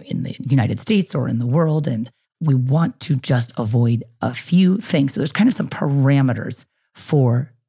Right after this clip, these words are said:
checking out yogurt. But when we're talking about yogurt, I'm talking about, like, yogurt that is not marketed for babies. And I'll talk a little bit more about baby food yogurt, but it's one of my <laughs> pet peeves if you've listened to the podcast for any length of time.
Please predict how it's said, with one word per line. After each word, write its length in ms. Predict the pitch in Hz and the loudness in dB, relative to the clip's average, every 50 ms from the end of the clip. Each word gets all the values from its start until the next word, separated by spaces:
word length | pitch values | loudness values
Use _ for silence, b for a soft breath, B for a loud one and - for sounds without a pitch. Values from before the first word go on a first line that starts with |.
| _ _ | _ _
checking 280 | - 151 139 - 135 | -6 -6 -2 0 0
out 140 | 120 107 120 | 0 0 2
yogurt. 280 | 127 135 127 110 120 113 | 2 2 2 0 0 0
But 100 | 123 127 | 2 4
when 120 | 143 170 | 4 4
we're 60 | 175 | 4
talking 260 | 160 - 190 214 - 262 | 4 2 0 2 4 2
about 160 | 254 254 220 | 2 2 0
yogurt, 260 | - 135 127 139 - | 0 0 0 0 0
I'm 80 | 170 156 | 0 -2
talking 200 | 160 165 160 165 | -4 -4 -4 -2
about, 220 | 139 120 117 - _ _ _ _ _ _ | -2 -2 -2 -4 _ _ _ _ _ _
like, 80 | - 139 | -10 -4
yogurt 480 | 160 147 151 160 180 196 214 226 233 _ _ _ _ _ _ | 0 2 4 4 4 2 0 -2 -4 _ _ _ _ _ _
that 300 | - 156 147 139 - _ _ _ _ _ _ _ _ | 0 2 2 0 -2 _ _ _ _ _ _ _ _
is 200 | 180 160 131 151 | 0 2 2 4
not 280 | 156 156 160 170 - | 4 4 2 2 0
marketed 560 | 185 147 131 123 117 - 117 135 135 127 131 | 0 0 0 0 -2 -2 -4 -4 -4 -6 -8
for 260 | - - 127 120 113 104 | -8 -4 -2 0 0 0
babies. 500 | 104 113 120 - - - - - - - | -2 -4 -4 -6 -6 -8 -12 -14 -16 -12
And 240 | - - 135 120 120 | -4 -2 0 0 2
I'll 80 | - 165 | 0 0
talk 200 | - 185 175 - | 0 0 2 2
a 40 | 175 | 0
little 100 | 160 147 | 0 0
bit 80 | 151 | 0
more 220 | - 139 127 120 - | 0 0 0 0 0
about 400 | - 117 113 123 117 110 117 - _ _ _ _ _ _ | -2 -2 0 0 0 0 0 -4 _ _ _ _ _ _
baby 240 | - 135 113 98 113 | 0 0 2 2 0
food 240 | 101 - 135 113 113 | 0 0 0 2 2
yogurt, 280 | 123 117 120 123 131 | 2 0 0 -2 -4
but 80 | 135 147 | -4 -4
it's 120 | 131 - | -4 0
one 180 | 156 143 156 175 | 2 2 4 4
of 80 | 185 | 6
my 280 | 170 147 127 113 - - | 4 4 2 0 -2 -6
<laughs> 60 | - - | -8 -6
pet 240 | - - - - | -4 -4 -4 -6
peeves 280 | - - - 117 - 117 | -6 -4 -4 -4 -4 -6
if 140 | - 117 - | -10 -8 -6
you've 160 | - 131 139 | -8 -6 -4
listened 320 | 151 139 - 180 - - - _ _ _ _ _ _ | -6 -4 -4 -6 -8 -8 -10 _ _ _ _ _ _
to 80 | - 160 | -10 -8
the 80 | - | -6
podcast 400 | - - 135 139 - - - 123 | -4 -4 -4 -4 -4 -4 -8 -6
for 80 | - - | -6 0
any 180 | - 165 160 156 | 2 4 4 6
length 220 | 143 123 113 117 | 4 4 2 0
of 100 | 127 120 | -2 -4
time. 300 | - - 135 127 127 120 | -2 -2 -2 -2 -2 -2